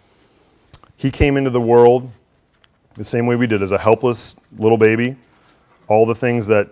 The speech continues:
that come along with it. The, there's a great theologian named Augustine. He put it like this.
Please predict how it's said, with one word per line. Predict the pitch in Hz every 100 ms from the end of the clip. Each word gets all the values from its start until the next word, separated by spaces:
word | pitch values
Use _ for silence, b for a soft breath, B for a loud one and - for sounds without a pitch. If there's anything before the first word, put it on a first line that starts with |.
| _
that | 107 107
come | 123
along | 117 113 113
with | 107
it. | 110 107 b b b b
The, | 67 107 107 107
there's | 104 123
a | 127
great | 113 139 -
theologian | 135 117 117 107 107
named | 104
Augustine. | 98 95 101 - 92
He | 92
put | 87 110
it | 98
like | 92
this. | - 90 -